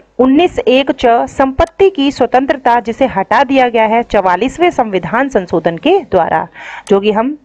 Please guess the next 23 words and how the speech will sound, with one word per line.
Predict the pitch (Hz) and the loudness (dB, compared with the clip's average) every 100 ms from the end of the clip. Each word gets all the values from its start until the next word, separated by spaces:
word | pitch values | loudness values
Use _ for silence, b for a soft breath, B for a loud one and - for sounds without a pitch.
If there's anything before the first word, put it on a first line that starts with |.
| _ - | _ -2
पढ़ | 196 | -2
चुके | 262 254 | -2 0
हैं। | 262 254 311 _ B B B | 0 2 0 _ B B B
अनुच्छेद | 220 269 311 359 339 | 0 0 0 0 2
उन्नीस | 262 262 277 - | 2 2 0 0
एक | - 254 294 | 0 0 0
छह | - 240 247 | -2 0 0
कोई | - 269 330 359 | 0 2 4 2
भी | 294 | 0
वृत्ति, | 220 220 233 240 | 0 -2 0 -2
profession, | 220 196 - 247 254 220 - | 0 0 0 -2 0 -2 -2
आजीविका, | 190 202 240 262 262 202 | -6 -2 0 2 2 0
व्यापार | 196 170 165 196 208 214 175 | 0 0 0 2 0 0 -2
या | 190 | -4
कारोबार | - 185 214 277 240 | 0 0 2 2 0
करने | 220 196 175 175 | 0 -4 -4 -6
की | 185 | -6
स्वतंत्रता | 180 185 240 240 233 190 180 | -4 -2 -2 -2 -4 -2 -2
जो | 180 | 0
है, | 185 196 B B B B | 0 0 B B B B
नागरिक | 180 170 175 262 269 | -2 -2 0 -2 0
को | 269 | 0
है | 247 247 | 2 0